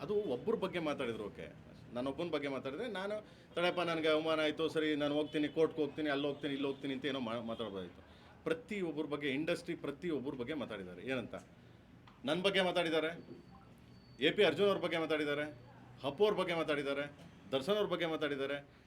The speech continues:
ಡಿ ಕೆ ಸಾಹೇಬ್ರ ಬಗ್ಗೆ ಮಾತಾಡಿದ್ದಾರೆ, ಡಿ ಸಿ ಎಂ ಡಿ ಕೆ ಸಾಹೇಬ್ರ ಬಗ್ಗೆ. ಅಂದ್ರೆ so many. ಸರಿ ಓಕೆ, ಅವ್ರವ್ರದ್ದೇನೋ ಪರ್ಸನಲ್ ಇದೆ, ಅವ್ರವ್ರದ್ದೇನೋ ಇರ್ತದೆ, ಅವ್ರವ್ರು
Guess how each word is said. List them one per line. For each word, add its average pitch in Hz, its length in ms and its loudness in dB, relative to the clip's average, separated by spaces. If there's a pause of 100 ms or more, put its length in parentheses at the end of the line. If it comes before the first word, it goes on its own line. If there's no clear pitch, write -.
(240)
ಡಿ 165 80 4
ಕೆ 208 140 4
ಸಾಹೇಬ್ರ 196 260 8
ಬಗ್ಗೆ 165 180 0
ಮಾತಾಡಿದ್ದಾರೆ, 139 600 0 (240)
ಡಿ 147 80 -2
ಸಿ 160 100 -4
ಎಂ 156 240 0
ಡಿ 147 80 0
ಕೆ 151 140 2 (480)
ಸಾಹೇಬ್ರ 139 240 -4
ಬಗ್ಗೆ. 123 180 -8
ಅಂದ್ರೆ 202 420 2 (340)
so 240 360 6
many. 151 180 2 (540)
ಸರಿ 233 180 4
ಓಕೆ, 214 280 6
ಅವ್ರವ್ರದ್ದೇನೋ 220 680 4
ಪರ್ಸನಲ್ 185 440 0
ಇದೆ, 185 120 4
ಅವ್ರವ್ರದ್ದೇನೋ 190 580 4
ಇರ್ತದೆ, 185 320 -2
ಅವ್ರವ್ರು 214 360 4